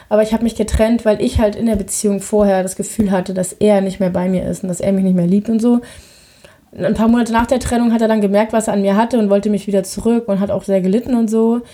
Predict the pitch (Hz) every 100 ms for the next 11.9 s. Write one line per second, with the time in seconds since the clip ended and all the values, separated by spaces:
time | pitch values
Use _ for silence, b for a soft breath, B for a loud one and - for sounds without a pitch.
0 | B B B 202 202 208 202 190 - _
1 | _ _ - 247 254 208 - 202 190 185
2 | 202 196 196 202 185 208 220 208 196 185
3 | 185 185 190 196 B B B - 196 196
4 | 202 208 190 208 240 - 208 208 202 202
5 | - - _ b b b b - 202 202
6 | 196 196 190 185 180 185 - 202 202 208
7 | 196 180 180 180 175 - 190 185 185 -
8 | 180 170 - b b b b b b _
9 | _ - 208 233 226 - 233 220 220 220
10 | 208 208 214 214 - 214 208 - 226 214
11 | 202 240 - 233 - 220 214 214 208